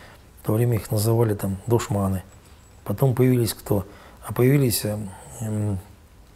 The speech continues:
талибы. А потом кто появился? игил. Контора одна и та же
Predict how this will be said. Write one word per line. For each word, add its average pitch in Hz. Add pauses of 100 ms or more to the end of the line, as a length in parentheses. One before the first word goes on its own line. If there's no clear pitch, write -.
(200)
талибы. 104 (260)
А -
потом 131
кто -
появился? 113 (160)
игил. 110 (1700)
Контора 139
одна 135
и 131
та 156
же 98